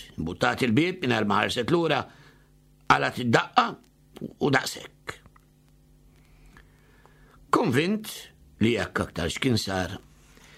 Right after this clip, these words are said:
Tarsi Zajdon daħal aktar il-ġewwa fl-appartament u ma ra xejn fih li fl-aktar affarijiet essenzjali.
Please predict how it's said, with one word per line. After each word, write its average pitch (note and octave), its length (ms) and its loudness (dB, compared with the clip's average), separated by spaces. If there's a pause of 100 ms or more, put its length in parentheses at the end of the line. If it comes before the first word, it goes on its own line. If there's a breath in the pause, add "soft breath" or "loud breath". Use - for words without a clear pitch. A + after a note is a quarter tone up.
(220 loud breath)
Tarsi B3+ 320 0
Zajdon B2+ 480 0
daħal G#2 300 2
aktar F#2 260 0
il-ġewwa F#2+ 400 0
fl-appartament G#2 960 -2 (680 loud breath)
u - 60 2
ma C4+ 100 2
ra G3 80 2
xejn A2+ 320 0
fih F2 320 -4 (480)
li A#2 80 2
fl-aktar B2 540 0
affarijiet E2+ 560 -2
essenzjali. - 680 -12